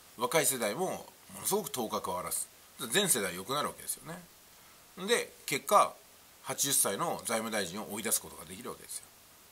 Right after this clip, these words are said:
と、まあね、あまり関係ないことをここで持ち出してきましたけども。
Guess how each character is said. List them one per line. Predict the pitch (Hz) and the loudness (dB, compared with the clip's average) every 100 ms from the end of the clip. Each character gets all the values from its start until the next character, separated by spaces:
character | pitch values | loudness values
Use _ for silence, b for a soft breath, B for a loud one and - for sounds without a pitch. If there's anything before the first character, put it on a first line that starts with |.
| - - | -20 -10
と、 | 104 | -6
ま | 107 82 | -4 -2
あ | 127 | -2
ね、 | 143 - - - | -2 -6 -16 -12
あ | |
ま | 104 | -8
り | 101 | -6
関 | 107 | -6
係 | 101 | -4
な | 104 | -4
い | 87 | -4
こ | |
と | 80 | -8
を | |
こ | - | -10
こ | 85 | -10
で | |
持 | 82 104 | -6 -2
ち | |
出 | 98 | 0
し | 92 | 0
て | - | -2
き | 92 | -6
ま | 90 | -8
し | |
た | 82 | -8
け | 80 | -10
ど | |
も。 | 78 | -18